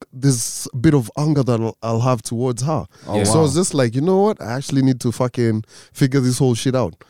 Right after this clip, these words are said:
Speaker 1: 'Cause there's times she'll call me and I'll be like,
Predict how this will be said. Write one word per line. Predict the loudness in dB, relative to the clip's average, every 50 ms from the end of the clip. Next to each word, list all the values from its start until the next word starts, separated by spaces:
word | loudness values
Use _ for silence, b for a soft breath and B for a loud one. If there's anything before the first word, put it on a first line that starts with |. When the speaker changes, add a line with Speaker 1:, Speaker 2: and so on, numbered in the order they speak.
| b b b b b b
Speaker 1:
'Cause | 2 2 2 2 0 -4 -8 b b b b b b b b
there's | 2 4 4 4 6
times | 4 4 4 4 2 2
she'll | 2 4 4 4
call | 4 2 2 4 4
me | 2 2 0 -2 -2 -4
and | -4 -2 0
I'll | 0 0
be | 0 -2 -4
like, | -4 -4 -6 -8 _